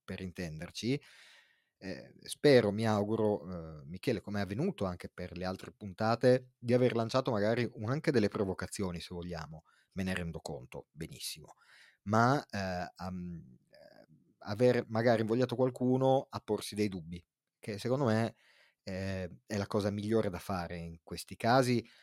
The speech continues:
anche perché abbiamo un vantaggio, un vantaggio, mm, eh, diciamo, innegabile. Per fortuna, eh, siamo coinvolti solo, ehm, eh, trasversalmente, cioè siamo coinvolti come cittadini, come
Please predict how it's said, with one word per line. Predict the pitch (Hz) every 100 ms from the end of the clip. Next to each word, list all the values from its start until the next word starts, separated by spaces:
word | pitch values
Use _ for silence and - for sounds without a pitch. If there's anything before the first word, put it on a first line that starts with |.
| _
anche | - 117 120
perché | 107 113
abbiamo | 107 110
un | 101
vantaggio, | 95 87 78 73 - 78 _
un | -
vantaggio, | 95 95 107 104 101 - _ 82
mm, | 87 82 80 71 60 65 _ 64 65 76
eh, | 87
diciamo, | 95 95 - 110 113 107 92 - - _ -
innegabile. | 101 104 101 87 76 82 78 - _ - - _ _ _ -
Per | 104
fortuna, | - 117 - 135 135 135 131 131 _
eh, | -
siamo | - 101 101 92 _
coinvolti | - 107 104 117 117 107 113
solo, | - 104 101 98 98 95 -
ehm, | 92 85 80 78 73 85 _ _
eh, | 78 71 71 69 -
trasversalmente, | - 107 87 95 - 87 107 87 - 80 _ _ -
cioè | -
siamo | - 80
coinvolti | - 82 87 85
come | 87 82
cittadini, | - - 87 123 104
come | - 85 80